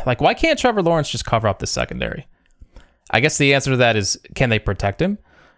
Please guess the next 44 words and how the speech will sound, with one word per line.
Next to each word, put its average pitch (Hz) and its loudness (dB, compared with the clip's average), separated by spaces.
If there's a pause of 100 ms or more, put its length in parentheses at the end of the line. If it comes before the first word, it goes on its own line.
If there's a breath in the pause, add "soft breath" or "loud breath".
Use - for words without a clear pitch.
(140 soft breath)
And 104 2
that's - 0 (120)
the 113 2
biggest 101 -2
question, 107 -2
because 104 -2
this 98 -4
Jags 104 -2
offensive 98 -2
line 92 -2
is 90 -6
not 92 -2 (360)
good. 110 -2 (320 soft breath)
It's - -6
definitely 107 0
a 101 2
liability, 98 0
but 120 0
the 131 -2
Colts 233 -2
aren't 233 2
great 202 0
at - -6
generating 185 0
pressure 170 -2
either. 147 -2 (160)
So 101 -2 (840 loud breath)
I'm 135 4
not 175 4
all 170 4
that 170 2
concerned. 135 0
I 107 2
think 123 -4
the 123 -2
Jags 110 0
are 104 0
a 107 0
good 101 -4
play 104 0
here, 98 -2
and 95 -4
it's, - -10
it, 107 -6